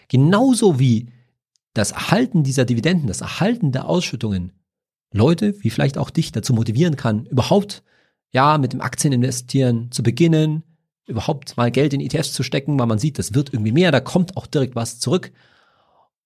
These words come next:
Umso auf der anderen Seite gibt's auch da noch einen anderen psychologischen Effekt, nämlich, dass sich dieser Glaube an Dividenden ein Stück weit verselbstständigt.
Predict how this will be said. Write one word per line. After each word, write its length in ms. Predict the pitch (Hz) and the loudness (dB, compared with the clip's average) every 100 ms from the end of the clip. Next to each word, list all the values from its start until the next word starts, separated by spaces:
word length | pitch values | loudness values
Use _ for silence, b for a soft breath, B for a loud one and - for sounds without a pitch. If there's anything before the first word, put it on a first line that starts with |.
| _ | _
Umso 260 | 147 156 170 | 0 2 2
auf 180 | - | 0
der 100 | - | 0
anderen 180 | 185 208 | 0 2
Seite 260 | 156 160 170 | 2 0 -2
gibt's 200 | 165 - | -2 -2
auch 180 | 139 - | -6 -4
da 180 | 147 | -4
noch 240 | 151 147 - | -2 -4 -4
einen 100 | 139 | -2
anderen 320 | 185 180 110 | 2 4 4
psychologischen 580 | - 110 110 131 131 156 | 0 -2 0 0 -2 -4
Effekt, 300 | 139 156 - | -2 -4 -2
nämlich, 240 | 143 147 | -2 -2
dass 180 | 135 - | -6 -6
sich 160 | 131 - | -8 -6
dieser 420 | 127 110 101 - _ _ | -4 -2 -4 -6 _ _
Glaube 420 | - 143 202 170 | 0 2 4 2
an 120 | 120 104 | 0 -2
Dividenden 540 | 101 110 117 - 147 | -4 -4 -4 -6 -10
ein 40 | |
Stück 300 | - - - | -8 -8 -8
weit 280 | 92 95 - _ _ _ - | -6 -6 -8 _ _ _ -8
verselbstständigt. 720 | 107 123 - 92 92 - | -2 -2 -4 -10 -12 -20